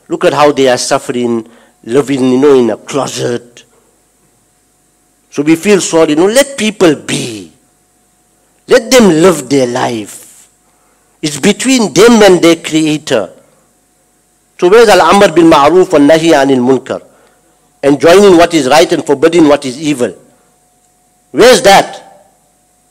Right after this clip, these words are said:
Man does wrong, we allow him to do wrong. Woman does wrong, we allow them to do wrong. This disease has spread to our children. This disease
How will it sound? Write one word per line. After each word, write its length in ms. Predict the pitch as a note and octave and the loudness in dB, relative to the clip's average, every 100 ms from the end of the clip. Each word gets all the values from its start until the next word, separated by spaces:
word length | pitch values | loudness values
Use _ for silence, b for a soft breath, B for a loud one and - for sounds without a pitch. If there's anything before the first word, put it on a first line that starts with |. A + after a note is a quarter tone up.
| _ _ _ _ _ _ _ _ | _ _ _ _ _ _ _ _
Man 320 | C#3 G#3+ B3 | 2 4 4
does 240 | A3+ A3+ F#3+ | 4 4 4
wrong, 320 | A3 A#3+ A#3 | 4 4 4
we 100 | G#3 | 4
allow 280 | G3 G#3 A3+ | 4 4 4
him 160 | A#3 | 2
to 100 | G#3+ | 0
do 180 | G3 G#3+ | 2 4
wrong. 300 | G#3 A3+ A#3 A#3 B B | 6 4 4 0 B B
Woman 360 | D3 A3+ A#3+ A3+ | 2 4 4 4
does 220 | A3 F#3 | 4 4
wrong, 240 | G#3+ A3+ | 4 4
we 80 | G#3+ | 4
allow 300 | G#3 G3 A3 | 4 4 4
them 160 | A3 G#3+ | 4 0
to 100 | G#3 | 0
do 180 | G#3+ G#3 | 2 4
wrong. 440 | A3 A3+ G#3+ b b b b b _ | 4 2 0 b b b b b _
This 200 | G#3+ A3 | 2 2
disease 440 | F3 A3+ A#3+ C4 | 2 0 2 4
has 120 | A#3 A3 | 2 0
spread 300 | A#3+ B3 B3 | 0 0 4
to 80 | |
our 220 | A#3 A3 A3 | 4 4 4
children. 640 | C4 B3+ A#3 A3 C#3 G2 - _ _ _ _ _ _ _ _ _ _ _ | 4 4 6 4 2 -6 -14 _ _ _ _ _ _ _ _ _ _ _
This 160 | C#3+ F3+ | -2 -2
disease 680 | F#3+ G3+ A3+ C4+ C4 D4+ | 0 0 2 2 4 2